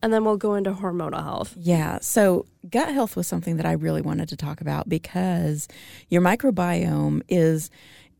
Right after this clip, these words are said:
Speaker 2: in my opinion, probably yours too. It's your first brain. It's not your
Speaker 1: Yes.
Speaker 2: second brain. It controls everything.
Speaker 1: Everything, including your brain.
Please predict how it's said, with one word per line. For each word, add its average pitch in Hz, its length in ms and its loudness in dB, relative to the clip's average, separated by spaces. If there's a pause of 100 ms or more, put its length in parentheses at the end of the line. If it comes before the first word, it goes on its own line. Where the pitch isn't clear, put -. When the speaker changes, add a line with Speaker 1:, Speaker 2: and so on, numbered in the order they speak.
(220)
Speaker 2:
in 208 160 2
my 202 100 4
opinion, 180 400 0
probably 320 280 4
yours 202 260 2
too. 247 260 2
It's 262 180 2
your 392 120 4
first 180 360 2
brain. - 240 -2
It's 269 200 -2
not 247 140 2
your 180 80 0
Speaker 1:
Yes. 185 80 0
Speaker 2:
second - 280 -2
brain. - 320 -4
It 247 220 4
controls 185 580 0 (180)
everything. 156 520 -2
Speaker 1:
Everything, 202 400 2
including 302 500 6
your 185 120 4
brain. 139 260 -6